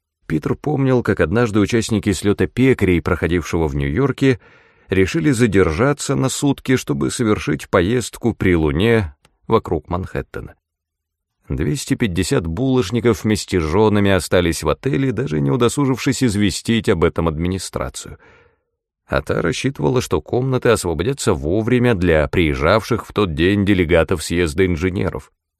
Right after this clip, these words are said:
Питер содрогнулся, вспомнив о зрелище, какое являл собой вестибюль отеля, где толпились двести разгневанных инженеров с женами,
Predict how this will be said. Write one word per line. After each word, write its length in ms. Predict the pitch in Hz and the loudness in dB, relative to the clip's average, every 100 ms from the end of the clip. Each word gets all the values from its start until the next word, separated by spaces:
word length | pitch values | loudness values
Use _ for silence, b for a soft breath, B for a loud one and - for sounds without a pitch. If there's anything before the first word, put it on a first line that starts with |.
| _ _ _ _ _ _ _ | _ _ _ _ _ _ _
Питер 260 | - - 127 | -10 -8 -6
содрогнулся, 960 | - 92 95 80 80 147 87 - 71 | -2 0 0 0 0 0 0 -4 -6
вспомнив 600 | 69 - - 139 131 120 104 | -8 -10 -8 -6 -4 -2 0
о 80 | |
зрелище, 640 | 73 92 131 123 113 - 107 | 0 0 0 2 0 0 -2
какое 280 | 85 - 117 | -2 -2 -2
являл 440 | 92 90 107 101 | 0 0 2 0
собой 460 | - 90 98 98 87 | 0 0 2 2 2
вестибюль 540 | 87 - 90 87 78 | -2 -4 -2 0 2
отеля, 460 | 73 120 123 117 92 | 0 2 2 4 2
где 300 | 73 71 65 | 0 -2 -2
толпились 800 | 71 67 - 123 117 104 - - | -2 -4 -4 -2 0 0 -2 -10
двести 640 | 64 78 117 127 - - | -8 -4 0 0 0 2
разгневанных 760 | 107 95 78 104 120 110 104 - | 4 4 2 0 2 2 0 0
инженеров 580 | 95 92 98 92 78 - | 0 2 2 2 0 -4
с 40 | |
женами, 720 | 73 65 76 123 120 120 117 | -8 -4 -2 0 0 2 2